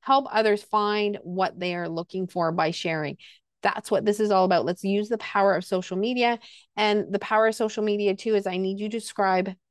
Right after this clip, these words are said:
to this podcast, because I truly believe if we can <laughs> build this, this podcast up and get people listening and subscribing across the world and tuning in,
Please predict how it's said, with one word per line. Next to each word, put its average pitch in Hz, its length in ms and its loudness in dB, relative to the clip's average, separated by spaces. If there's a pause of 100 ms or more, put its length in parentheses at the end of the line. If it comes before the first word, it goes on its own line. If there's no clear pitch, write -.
to 196 320 2 (100)
this 180 240 -4
podcast, 180 540 -4
because 185 300 -2 (140)
I 185 120 0
truly 214 360 0
believe 202 420 0
if - 180 -10 (100)
we 208 280 -4
can 202 380 -4
<laughs> 196 120 0
build 240 300 0
this, 208 160 4 (440)
this 233 180 2
podcast 226 640 2
up 202 260 2 (360)
and 214 160 -2
get 214 140 2
people 226 260 0
listening 220 460 0
and 185 100 -4
subscribing 208 560 2
across 196 320 -2
the 196 80 -2
world 220 400 2
and 208 160 -2
tuning 220 320 -2
in, 208 220 0